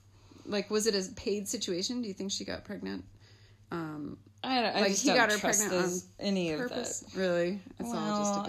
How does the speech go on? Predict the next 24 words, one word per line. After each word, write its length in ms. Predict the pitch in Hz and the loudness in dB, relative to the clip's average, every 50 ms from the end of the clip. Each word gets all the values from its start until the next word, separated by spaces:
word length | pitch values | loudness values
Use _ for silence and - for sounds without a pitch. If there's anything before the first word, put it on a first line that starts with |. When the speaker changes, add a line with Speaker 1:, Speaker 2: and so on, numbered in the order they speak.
| 156 151 | -4 -4
Speaker 1:
big 100 | 294 294 | -4 -4
Speaker 2:
who 140 | - 277 254 | -4 -2 -2
knows? 420 | 208 151 147 143 147 151 151 151 160 | -2 -2 -2 0 0 0 -2 -2 -4
I 60 | 165 | -4
mean, 300 | 165 165 165 165 160 - - 170 165 | -4 -4 -4 -6 -6 -8 -10 -10 -8
who 80 | 185 | -6
knows 240 | 180 175 170 165 160 | -6 -6 -6 -8 -10
what 140 | - - - | -12 -14 -12
they 200 | - - - - - - | -12 -12 -12 -12 -14 -12
get 140 | - 196 196 | -12 -12 -10
themselves 400 | - 175 175 - - 160 160 160 | -8 -8 -8 -6 -6 -6 -6 -6
into 400 | 165 165 160 - - 170 165 165 160 | -6 -6 -8 -6 -6 -6 -4 -4 -4
versus 520 | 156 165 160 165 - - 160 151 151 - | -4 -4 -4 -4 -4 -6 -6 -8 -8 -8
what 220 | - - - - - - | -8 -10 -10 -10 -12 -14
they 120 | - - | -12 -12
do 180 | - - - - | -10 -10 -10 -10
for, 180 | - - - - - - - - - - | -10 -12 -14 -16 -18 -20 -20 -20 -16 -6
I'm 200 | - - 220 196 | -2 0 0 2
sure. 420 | 175 - - - - - - - 185 - - - - | 2 2 0 0 0 -4 -6 -8 -8 -12 -14 -8 -6
Like, 200 | 190 180 185 202 | -6 -6 -4 -6
look 140 | 202 - 202 | -6 -4 -6
at 80 | - | -6
how 160 | 170 170 175 | -6 -6 -8
they 120 | 170 170 | -8 -8